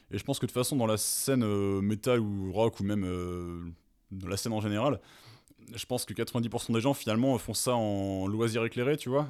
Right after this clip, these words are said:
et en semi-amateur. Enfin, en, en semi-pro, je veux dire. Et, et le font, euh, ils le font vraiment en connaissance de cause, quoi, en se disant, de toute façon, voilà, enfin, il y a, euh, bah, nous, on se dit pareil, en fait, il y a une chance sur mille pour qu'on en vive, euh, un jour.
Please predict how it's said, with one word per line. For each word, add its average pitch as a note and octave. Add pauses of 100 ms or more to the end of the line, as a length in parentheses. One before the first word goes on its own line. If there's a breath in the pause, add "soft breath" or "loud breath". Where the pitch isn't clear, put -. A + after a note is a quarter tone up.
et G2+
en G2+
semi-amateur. A2 (840 soft breath)
Enfin, G#2
en, G2
en G2
semi-pro, A2+
je A#2
veux G#2+
dire. B2+ (160)
Et, G2 (760)
et A#2+
le G#2+
font, C#3
euh, G2
ils G2
le G2
font A#2+
vraiment A#2
en G2
connaissance A2
de A2+
cause, D#3
quoi, G2
en F#2+
se F2
disant, A2+
de C3
toute G#2
façon, C3
voilà, A#2
enfin, G2+ (500 soft breath)
il F#2+
y G#2
a, -
euh, F#2+ (440)
bah, G2
nous, A2+
on A#2+
se G#2+
dit G#2+
pareil, C3+
en G#2+
fait, -
il G2+
y -
a F2+
une B2
chance B2+
sur A#2+
mille C#3
pour -
qu'on G#2
en G#2+
vive, A#2
euh, F#2 (580 soft breath)
un G2
jour. C3